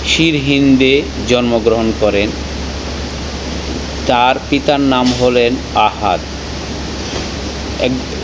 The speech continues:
এই বুজুর্গ ব্যক্তি যিনি মুজাদ্দের আল ফেসানি, উনি ওনার গ্রন্থের মধ্যে একটি ঘটনা উল্লেখ করেছেন, যে ঘটনাটা আমাদের জন্য খুবই শিক্ষণীয়, সেই জন্য আমি ইসলামী ভাইরা সেই ঘটনাটা বলছি।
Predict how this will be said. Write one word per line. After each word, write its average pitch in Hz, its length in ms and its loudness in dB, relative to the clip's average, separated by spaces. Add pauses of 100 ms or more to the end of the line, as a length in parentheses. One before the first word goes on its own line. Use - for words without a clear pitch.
(180)
এই 143 340 4 (1040)
বুজুর্গ 143 480 4
ব্যক্তি 131 480 2 (800)
যিনি 127 280 4
মুজাদ্দের 123 420 4
আল 120 120 4 (100)
ফেসানি, 120 480 2 (680)
উনি 147 380 6
ওনার 135 280 2
গ্রন্থের 131 460 4
মধ্যে 120 440 4 (320)
একটি 127 540 0 (120)
ঘটনা 127 340 4
উল্লেখ 120 340 4
করেছেন, 135 420 2 (720)
যে 127 120 4
ঘটনাটা 143 440 4
আমাদের 135 280 2
জন্য 135 280 4
খুবই 147 180 4
শিক্ষণীয়, 139 640 2
সেই 139 200 0
জন্য 131 200 4
আমি 123 220 4
ইসলামী 123 320 2
ভাইরা 127 400 4 (340)
সেই 143 180 4
ঘটনাটা 123 500 4
বলছি। 107 400 2